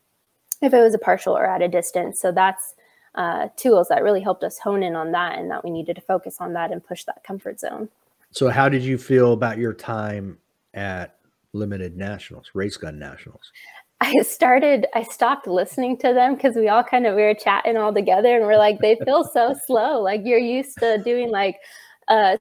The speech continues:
Speaker 1: sub twenty second stages, and, like, you'd be hitting twenty-five, maybe thirty seconds on a stage, and you're like, "Gosh, that sounds so slow."
Speaker 2: And I guess that goes back to what you were saying. Everything was far. So you
Speaker 1: Yeah.
Speaker 2: had to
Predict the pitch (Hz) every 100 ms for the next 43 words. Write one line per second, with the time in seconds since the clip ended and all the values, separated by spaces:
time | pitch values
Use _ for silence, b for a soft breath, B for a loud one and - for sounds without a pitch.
0 | - - 262 247 - 247 240 - 240 226
1 | 226 190 240 226 180 180 180 185 190 202
2 | 180 202 214 214 226 208 - 185 202 202
3 | 185 190 196 185 196 196 214 175 190 214
4 | - 196 214 208 190 196 - 190 202 185
5 | 170 170 185 - 202 208 214 - - -
6 | 202 208 214 - - - 202 208 - -
7 | B B _ _ 123 127 120 131 123 131
8 | 135 120 120 113 104 113 - 113 110 104
9 | 104 98 120 113 104 110 110 110 98 95
10 | - - 120 110 110 107 104 104 _ _
11 | _ _ _ _ _ - 113 107 113 120
12 | 110 104 101